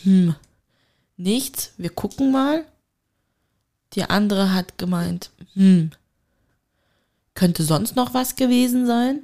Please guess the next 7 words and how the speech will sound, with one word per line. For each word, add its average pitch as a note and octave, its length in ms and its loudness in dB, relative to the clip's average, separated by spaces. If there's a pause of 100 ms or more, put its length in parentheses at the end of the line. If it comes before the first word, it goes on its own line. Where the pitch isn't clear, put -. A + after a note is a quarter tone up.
(720)
aber E3+ 240 4
komisch, A3 760 2 (960)
dass F3 160 -4
da E3+ 140 -2
so E3 140 0
viel F#3+ 320 -2
kam." A3+ 500 -2